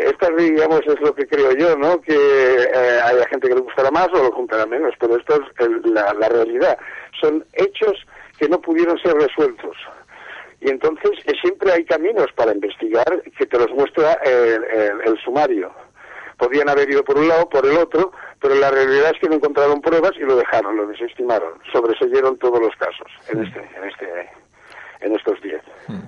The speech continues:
Speaker 2: pues, eh, Paco Villar, ha sido un placer charlar contigo estos minutos.
Speaker 1: El placer ha sido mío.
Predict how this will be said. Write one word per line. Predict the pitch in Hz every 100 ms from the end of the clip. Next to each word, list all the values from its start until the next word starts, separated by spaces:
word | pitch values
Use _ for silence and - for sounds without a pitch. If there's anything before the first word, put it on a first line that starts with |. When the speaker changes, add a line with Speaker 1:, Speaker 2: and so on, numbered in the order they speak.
| -
Speaker 2:
pues, | - 95 -
eh, | 95 95 -
Paco | 123 120
Villar, | 117 127
ha | 123
sido | 131
un | 135
placer | 123 120 117
charlar | 131 131 127
contigo | 131 131 123 123
estos | 120 - 120
minutos. | 123 131 143 - 180
Speaker 1:
El |
placer | 143 135 165
ha | 165
sido | 180 160
mío. | 147 117